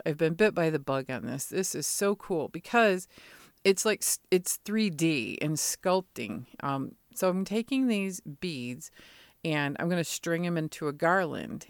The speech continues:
and I might even make a few heart-shaped ones. I watched a tutorial on how to do those, and they're gonna be just all the rainbow colors that I have. And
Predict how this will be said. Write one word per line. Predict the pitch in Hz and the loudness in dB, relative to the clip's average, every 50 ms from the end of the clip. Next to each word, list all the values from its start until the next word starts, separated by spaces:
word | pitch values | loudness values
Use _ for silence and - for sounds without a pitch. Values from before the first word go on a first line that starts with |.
| - _ - | -16 _ -4
and | 160 151 147 147 143 139 139 - - | -2 -2 -2 -2 -4 -4 -6 -6 -4
I | - 165 | -4 -2
might | 185 208 233 247 269 | 0 2 2 2 0
even | 269 226 226 196 175 | 0 0 0 0 0
make | 156 160 - - - | -2 -2 -4 -8 -14
a | - | -14
few | - - 190 190 190 185 180 | -12 -8 -4 -4 -2 -2 -4
heart-shaped | 156 - - - - 226 233 - - - - 135 120 120 - - - - - | -6 -10 -6 0 2 2 2 0 -4 -6 -2 -2 -2 -2 -6 -14 -16 -10 -8
ones. | 82 113 120 120 - - | -6 -6 -6 -6 -4 -4
I | 147 | -4
watched | 143 135 131 139 - - - - - - | 0 0 0 0 0 -4 -10 -14 -8 -4
a | - 147 139 139 139 - - - - - - - _ _ _ - | -4 -2 -2 -4 -6 -10 -14 -20 -20 -20 -20 -20 _ _ _ -10
tutorial | - 180 - - 180 165 156 156 160 156 | -10 -8 -4 0 2 4 4 6 6 4
on | 160 151 | 4 2
how | 156 151 143 | 0 -2 -2
to | 139 147 | -4 -4
do | 151 156 165 185 | -4 -4 -4 -4
those, | 185 - 151 127 127 127 139 156 - - - - - - - - | -2 0 0 0 2 0 -2 -4 -8 -12 -18 -20 -20 -16 -4 2
and | 202 | 4
they're | 220 208 | 4 6
gonna | 233 233 233 226 | 6 6 4 4
be | 196 196 196 185 180 180 180 175 | 2 0 -2 -2 -2 -2 -4 -4
just | - - 190 175 - - - | -2 0 0 0 0 2 8
all | - 185 196 202 | 8 10 10 8
the | 208 190 | 6 2
rainbow | 190 185 180 180 175 175 170 | 2 2 2 2 2 0 0
colors | - - 170 156 156 156 151 151 - - | 0 -2 -4 -2 -2 -2 -4 -6 -6 -6
that | 151 147 156 | -6 -4 -4
I | 147 | -4
have. | 143 135 147 143 123 117 113 113 127 - - - | -4 -4 -2 0 2 2 2 0 -2 -6 -10 -8
And | 156 156 156 165 165 151 156 - | -6 -4 -2 -2 -4 -4 -6 -10